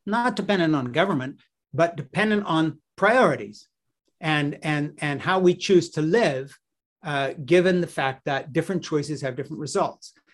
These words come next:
So if we raise our kids telling them, "Listen, the only thing we want you to do is get into a good college, 'cause if you get into a good college, you can earn all that money. And this is the most important thing."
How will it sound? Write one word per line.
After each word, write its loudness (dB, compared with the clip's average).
So 6
if 6
we 4
raise 6
our 4
kids -2
telling -2
them, -6
"Listen, -2
the -4
only 4
thing -2
we 2
want -4
you -8
to -12
do 2
is 2
get -4
into -4
a -10
good -8
college, -6
'cause -14
if -18
you -16
get -4
into 0
a -2
good -2
college, -4
you -8
can 0
earn 2
all 2
that -2
money. 2
And -2
this 0
is -4
the -6
most -4
important -6
thing." -4